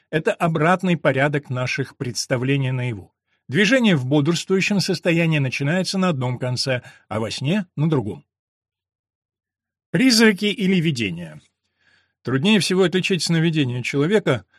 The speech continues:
от его мыслей наяву, когда мы по какой-нибудь случайности не замечаем, что спали, как это легко может случиться с человеком, которого тяготят страшные мысли и сильные укоры совести,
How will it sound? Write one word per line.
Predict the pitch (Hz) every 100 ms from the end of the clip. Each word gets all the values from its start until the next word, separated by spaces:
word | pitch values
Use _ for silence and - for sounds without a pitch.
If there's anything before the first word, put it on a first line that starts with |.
| _
от | 156 175
его | 185 170 185
мыслей | 180 208 - 175
наяву, | 175 180 175 151 98
когда | 107 117 156
мы | 143 160
по | 139
какой-нибудь | 135 139 143 135 127
случайности | 151 135 196 190 151 -
не | 147 135
замечаем, | 151 151 185 160
что | - 143
спали, | - - 127 151 208 - - -
как | 190 185
это | 170
легко | 160 - 202
может | 180 156 143
случиться | - 143 - 143 147
с |
человеком, | - 147 147 220 202 180 - _ -
которого | 160 220 185 185
тяготят | - - 151 156 185 175
страшные | - 156 151 147 139
мысли | 147 214 -
и | 135
сильные | - 170 151 143
укоры | 143 151 151
совести, | - 110 78 - -